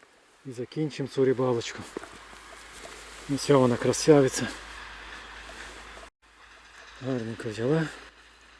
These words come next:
друзі. Все. Будемо їхати додому, друзі. Зараз я вам покажу, що я піймав.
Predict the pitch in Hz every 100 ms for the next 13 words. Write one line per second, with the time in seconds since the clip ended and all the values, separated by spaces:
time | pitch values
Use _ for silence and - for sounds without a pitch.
0 | - - - - - 135 131 127 117 120
1 | - - - - - - - - - -
2 | - - - - - - - - 117 110
3 | - - - - - - - - - -
4 | - - 123 135 127 123 - 120 113 113
5 | 117 110 101 98 87 - - - - -
6 | - - - - - - 139 - 135 -
7 | - 127 120 131 120 - 120 156